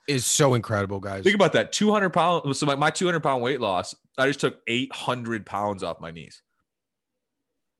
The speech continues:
Speaker 1: So two hundred and seventy-eight, do the math 'cause I'm a dum-dum. What is it?
Speaker 2: Two, uh, two seventy-eight, so one to four. Hold on.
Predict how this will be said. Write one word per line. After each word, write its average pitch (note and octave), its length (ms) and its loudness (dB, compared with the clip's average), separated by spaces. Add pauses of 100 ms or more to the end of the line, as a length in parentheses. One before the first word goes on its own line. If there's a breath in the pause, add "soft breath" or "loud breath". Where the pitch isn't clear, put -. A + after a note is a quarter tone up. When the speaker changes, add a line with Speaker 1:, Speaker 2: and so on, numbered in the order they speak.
(960 loud breath)
Speaker 1:
So G#2+ 340 -2
two A#2+ 140 0
hundred A2+ 200 2
and G2+ 100 0
seventy-eight, G2+ 520 -4
do A2 120 0
the G2 80 -4
math G2 260 0
'cause G2 120 -4
I'm G2 140 0
a F#2+ 40 -4
dum-dum. G2 440 -4
What G#2 160 0
is G2 100 -4
it? G2+ 120 -10 (300)
Speaker 2:
Two, A#2 220 -4 (280)
uh, G2+ 580 -2
two B2 200 -6
seventy-eight, A2 800 -4
so G#2 160 -8
one G2+ 260 -8
to G2+ 60 -12
four. F#2+ 720 -2
Hold F2+ 280 -10
on. D#2 180 -12